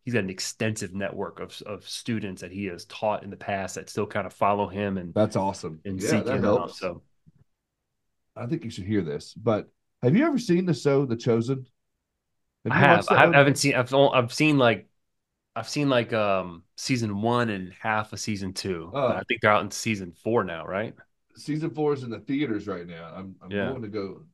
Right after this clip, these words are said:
Speaker 2: see it soon. Uh, Stacy and I are waiting. I think Feb-, or Valentine's Day, actually, we may go see it. But anyway, um, so I was watching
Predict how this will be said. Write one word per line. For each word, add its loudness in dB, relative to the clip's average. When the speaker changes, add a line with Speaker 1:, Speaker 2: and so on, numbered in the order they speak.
Speaker 2:
see -8
it -6
soon. -12
Uh, -18
Stacy -12
and -12
I -12
are -12
waiting. -12
I -18
think -12
Feb-, -8
or -10
Valentine's -6
Day, -12
actually, -14
we -14
may -14
go -16
see -12
it. -10
But -6
anyway, -12
um, -2
so -2
I 2
was -4
watching -2